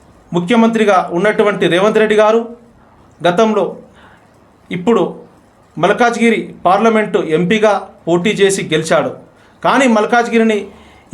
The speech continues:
ఏమాత్రం పట్టించుకోవడం లేదు, పట్టించుకోలేదు. ఇప్పుడు మల్కాజ్గిరి అభ్యర్థిగా అవకాశం ఇస్తే మున్-, అన్ని హంగులతో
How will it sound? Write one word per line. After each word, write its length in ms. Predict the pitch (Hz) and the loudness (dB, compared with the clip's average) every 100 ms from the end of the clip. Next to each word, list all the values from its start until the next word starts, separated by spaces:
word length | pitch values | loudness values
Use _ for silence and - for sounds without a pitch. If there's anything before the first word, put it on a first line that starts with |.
| 180 | 0
ఏమాత్రం 360 | 208 208 220 175 | 2 2 0 0
పట్టించుకోవడం 580 | 160 214 196 - 185 175 143 | -2 -2 -2 0 2 2 0
లేదు, 140 | 127 123 - | -4 -6 -4
పట్టించుకోలేదు. 720 | 190 233 226 214 180 196 123 - - _ _ _ _ _ - - - - _ _ _ 175 | -2 -2 0 0 2 0 -2 -12 -20 _ _ _ _ _ -20 -20 -20 -20 _ _ _ -4
ఇప్పుడు 280 | 175 254 226 - - - _ _ _ _ _ _ 147 | 0 0 0 -2 -14 -20 _ _ _ _ _ _ -2
మల్కాజ్గిరి 640 | 175 202 240 226 233 214 170 - - _ _ - 147 | -2 2 0 0 0 0 -2 -10 -20 _ _ -8 -6
అభ్యర్థిగా 480 | 147 220 226 220 180 135 | -2 0 2 2 0 0
అవకాశం 400 | 160 180 220 226 208 | -2 0 0 0 -2
ఇస్తే 180 | 185 214 202 - - - _ - - - 381 370 - - 151 | 0 0 0 -6 -20 -20 _ -2 0 -2 -4 -2 -4 -6 -4
మున్-, 240 | 180 214 - - - 165 | -2 -2 -6 -16 -4 0
అన్ని 160 | 226 208 | 2 2
హంగులతో 420 | 208 226 233 226 | 2 2 2 2